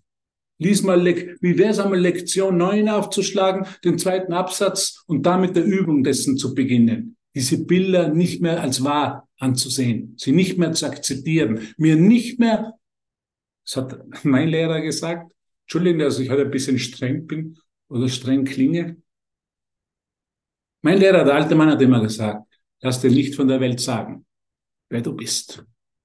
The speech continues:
Lass dir nicht von der Welt mehr sagen, welche, dass du den Gesetzen der Welt unterliegst.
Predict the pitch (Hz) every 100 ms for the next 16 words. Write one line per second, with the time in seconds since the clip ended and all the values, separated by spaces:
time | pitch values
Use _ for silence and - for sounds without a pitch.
0 | _ _ _ _ _ _ _ _ - 127
1 | 127 156 165 226 226 - 220 202 180 190
2 | 185 175 170 156 175 170 151 113 - -
3 | _ 131 143 156 139 - - 127 165 160
4 | 147 139 139 143 - 143 131 127 123 -
5 | - 165 123 117 131 131 - -